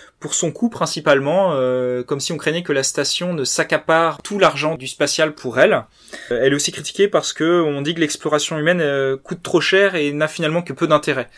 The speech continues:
Euh, c'est risqué d'envoyer des hommes dans l'espace, ça coûte cher, on pourrait plutôt laisser l'espace, euh, aux sondes spatiales qui se déplacent plus vite et qui transportent plus d'instruments, euh, et qui sont beaucoup plus efficaces en termes de, euh,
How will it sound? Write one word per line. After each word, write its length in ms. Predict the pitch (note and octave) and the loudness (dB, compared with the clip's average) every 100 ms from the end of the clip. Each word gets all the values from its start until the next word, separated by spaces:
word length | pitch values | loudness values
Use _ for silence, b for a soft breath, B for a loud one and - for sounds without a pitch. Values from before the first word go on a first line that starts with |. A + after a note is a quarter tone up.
| B B - | B B -12
Euh, 80 | A#2 | -6
c'est 200 | - B2 | -4 -2
risqué 380 | D3+ - - E3 | -2 -2 0 0
d'envoyer 240 | C3 C3+ | 0 0
des 160 | B2+ B2+ | 0 -4
hommes 100 | B2+ | -4
dans 80 | |
l'espace, 580 | A#2+ A#2+ - F#3 G#3 - | -6 -6 0 2 2 -4
ça 200 | A#2+ - | -6 -6
coûte 220 | - C3+ | -8 -8
cher, 580 | - - E3+ F#3 F#3+ - B B B B2 | -6 0 2 2 2 -4 B B B -8
on 180 | C3 | -6
pourrait 360 | C3 B2 C3+ D#3+ | -6 -2 2 2
plutôt 280 | - B2+ E3 | 0 -2 0
laisser 280 | C#3+ - C#3+ | 0 0 0
l'espace, 560 | B2+ - D3 D#3+ - C3 | 0 0 0 0 -2 -2
euh, 480 | B2 A#2+ A#2+ A#2+ A2+ | -2 -2 -4 -4 -4
aux 140 | B2+ | -4
sondes 200 | - D3+ | -4 -4
spatiales 400 | C#3 D3+ - E3+ | -2 0 0 -2
qui 140 | D3+ - | -2 -8
se 100 | B2+ | -4
déplacent 340 | B2 C3+ B2+ | -2 -2 -6
plus 120 | - | -8
vite 320 | A#2+ D3 F3 C3+ | -10 -10 -8 -4
et 360 | B2 A#2+ A#2 B B B - | -2 -2 -4 B B B -20
qui 480 | - C3+ B2 B2 A#2+ | -14 -12 -12 -14 -14
transportent 440 | - C3 - C3+ - | -10 -8 -6 -6 -8
plus 220 | C#3+ B2+ | -8 -6
d'instruments, 920 | B2 - - A#2+ C3+ D#3+ F3 E3+ D#3+ | -6 -6 -8 -6 -4 -2 -2 -2 -4
euh, 420 | A#2+ A#2 A#2 A#2 A2+ | -4 -6 -6 -8 -8
et 100 | B2+ | -10
qui 160 | - - | -10 -10
sont 220 | - D3+ | -8 -8
beaucoup 260 | B2 - | -8 -12
plus 260 | A#2 D3+ A#2+ | -12 -8 -8
efficaces 440 | A#2 - D3 D3 | -8 -4 -2 -2
en 100 | - | -6
termes 320 | B2+ C#3+ C#3+ B2+ | -6 -2 -2 0
de, 80 | |
euh, 360 | B2+ C3 A#2 | 0 2 0